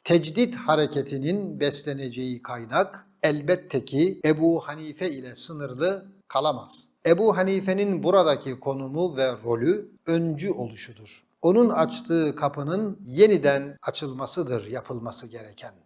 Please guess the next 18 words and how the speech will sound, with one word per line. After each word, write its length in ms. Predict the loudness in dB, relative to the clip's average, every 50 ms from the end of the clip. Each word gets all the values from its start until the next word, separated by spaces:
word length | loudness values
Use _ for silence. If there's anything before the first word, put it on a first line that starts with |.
| _ _ _ _ 0
Açılan 500 | 0 2 2 4 6 6 6 6 4 4
kapıdan 640 | 4 4 4 4 2 0 0 0 0 -2 -6 -10 -2
tarihte 520 | 2 4 4 6 4 2 0 -2 0 0
olduğu 500 | 0 0 0 -2 -2 0 0 0 0 0
gibi 360 | -2 -2 -2 -2 -4 -6 -10 -6 0 2
bugün 400 | 2 4 4 4 2 2 0 0
de 300 | 0 0 0 0 0 0
pek 320 | 2 2 2 0 -4 -10
çok 320 | -8 -6 -6 -6 -6 -10 -14
müceddidin 960 | -12 -10 -10 -4 0 0 0 0 -2 -6 -10 -6 -2 -2 -2 -2 -2 -4 -6
geçeceği 880 | -6 -8 -10 -12 -12 -12 -10 -6 -2 0 2 2 2 0 -4 -10 _ _ -10
muhakkaktır. 800 | -8 -6 -6 -6 -6 -2 -2 -2 -2 -2 -6 -20 -20 -20 -20 -20 _ _ _ _
İslami 600 | -2 -2 4 6 8 8 8 8 6 4 0 0 2
tecdidin 840 | 2 2 2 2 -2 -2 -2 -2 0 2 2 0 0 0 -4 -6 2
bir 260 | 6 6 6 8 6
başka 400 | 4 2 2 2 0 0 0 0
kaynağı 500 | 2 2 2 2 2 0 0 2 2 2
da 280 | 2 2 0 0 -2 -4